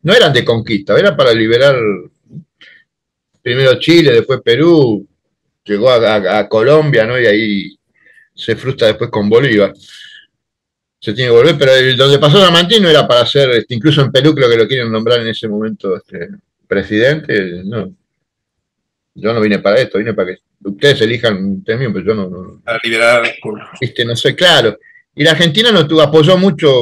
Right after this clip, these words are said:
Speaker 1: viste, es muy llamativo, si vos te fijás, pa-, esos países en América Central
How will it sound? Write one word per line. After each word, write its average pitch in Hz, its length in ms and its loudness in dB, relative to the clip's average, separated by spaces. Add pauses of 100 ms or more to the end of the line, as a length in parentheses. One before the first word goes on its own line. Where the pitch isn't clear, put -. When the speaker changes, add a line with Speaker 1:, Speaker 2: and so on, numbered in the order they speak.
(1200)
Speaker 1:
viste, 175 200 -4
es 160 40 2
muy 170 140 2
llamativo, 156 480 -2
si 147 80 -4
vos 147 100 0
te 147 80 -2
fijás, 143 300 -2
pa-, - 140 -10
esos 117 200 -8
países 147 360 -2
en 135 80 -2
América 143 480 -2
Central 127 580 -2